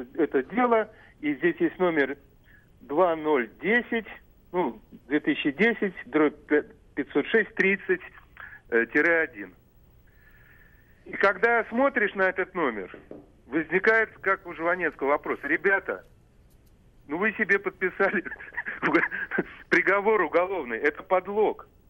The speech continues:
Эта информация в Интерполе зарегистрирована в две тысячи десятом году. Это тогда, когда я вам написал в польское посольство письмо, что картина у меня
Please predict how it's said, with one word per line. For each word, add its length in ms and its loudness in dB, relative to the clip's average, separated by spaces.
Эта 240 2
информация 640 0
в 80 0
Интерполе 640 -2
зарегистрирована 800 0
в 120 -12
две 180 2
тысячи 520 -4
десятом 600 0
году. 500 -2
Это 200 0
тогда, 580 0
когда 580 -2
я 500 -2
вам 340 0
написал 640 0
в 280 -20
польское 360 0
посольство 480 -2
письмо, 380 0
что 160 -4
картина 420 0
у 60 0
меня 420 0